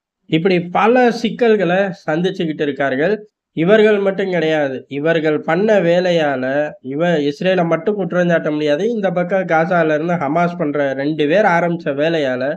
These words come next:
ஒட்டுமொத்த செங்கடல் வர்த்தகமும் ஏறக்குறைய ஒரு பன்னெண்டு பர்சன்டேஜ் இருக்கும் வேர்ல்டு வைட்ல. அதுல இன்னைக்கு நிலைமைக்கு நாற்பது பர்சன்டேஜ்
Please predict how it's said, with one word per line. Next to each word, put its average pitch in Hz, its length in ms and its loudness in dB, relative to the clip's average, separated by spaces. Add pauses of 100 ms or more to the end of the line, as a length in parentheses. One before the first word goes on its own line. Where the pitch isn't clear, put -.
(480)
ஒட்டுமொத்த 196 640 2
செங்கடல் 196 540 2
வர்த்தகமும் 165 580 0
ஏறக்குறைய 165 460 0
ஒரு 156 180 -2
பன்னெண்டு 160 400 0
பர்சன்டேஜ் 170 480 0
இருக்கும் 131 380 -4
வேர்ல்டு 156 340 0
வைட்ல. 151 480 0 (840)
அதுல 185 400 4
இன்னைக்கு 208 460 0
நிலைமைக்கு 185 760 0
நாற்பது 190 600 0
பர்சன்டேஜ் 170 580 0